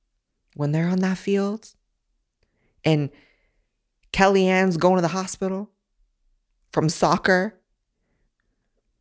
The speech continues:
when Alexandra's going to the hospital from soccer, when Leah Thomas is clearing <laughs> the fucking swimming pool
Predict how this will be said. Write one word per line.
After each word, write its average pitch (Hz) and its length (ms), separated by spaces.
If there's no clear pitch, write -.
when 160 340
Alexandra's 175 1000
going 151 180
to 170 60
the 156 80
hospital 175 600
from 156 240
soccer, 196 640
when 160 400
Leah 180 220
Thomas 190 500
is 160 260
clearing 170 840
<laughs> - 680
the 214 760
fucking 202 380
swimming 180 460
pool 196 320